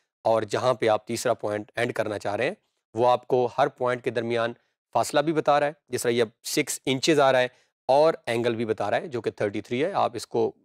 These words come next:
एंगल भी बढ़ा सकते हैं और डिस्टेंस भी। तो ये हमारे पास एक सिंपलेस्ट आर्क जो है वो डिज़ाइन हो चुकी है।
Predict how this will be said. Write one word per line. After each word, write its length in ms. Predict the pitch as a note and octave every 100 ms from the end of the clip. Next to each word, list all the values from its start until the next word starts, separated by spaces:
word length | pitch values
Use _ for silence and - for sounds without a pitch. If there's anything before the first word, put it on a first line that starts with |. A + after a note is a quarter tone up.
| _ -
एंगल 220 | A2+ B2+
भी 100 | C3+
बढ़ा 200 | B2+ B2
सकते 300 | A#2+ A#2+ -
हैं 100 | A#2+
और 220 | - G#2 G2
डिस्टेंस 360 | - A#2 -
भी। 120 | A#2 - _ _ -
तो 60 |
ये 140 | E3+ G3+
हमारे 240 | D3 B2+
पास 380 | A#2 A#2+ C3+ - _ _ _ C3
एक 280 | C3+ _ _ _ -
सिंपलेस्ट 840 | - E3 D#3 B2+ B2 - - _ -
आर्क 260 | G#2 G#2+ - G2+
जो 140 | G#2
है 100 | F#2+
वो 300 | G#2 D#3+ A3+ _ _ _ _ _ -
डिज़ाइन 320 | B2+ A#2+ G#2
हो 80 | F#2
चुकी 280 | - G#2
है। 100 | G2